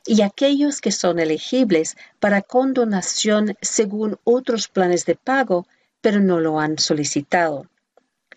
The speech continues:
El departamento también dijo que está considerando el alivio de la deuda estudiantil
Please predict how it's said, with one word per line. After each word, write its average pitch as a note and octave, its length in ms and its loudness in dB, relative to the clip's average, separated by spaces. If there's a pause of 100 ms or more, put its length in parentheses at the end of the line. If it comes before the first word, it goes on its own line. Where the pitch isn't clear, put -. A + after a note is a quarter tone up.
(440)
El F3 100 -2
departamento F3 880 0
también C4+ 400 2
dijo A3+ 400 0 (260)
que B3+ 100 2
está D4 260 0
considerando G#3+ 960 0
el D#3+ 380 -2 (120)
alivio E3+ 760 0 (260)
de A3 100 2
la G#3+ 140 4
deuda B3+ 380 2
estudiantil A3+ 920 -2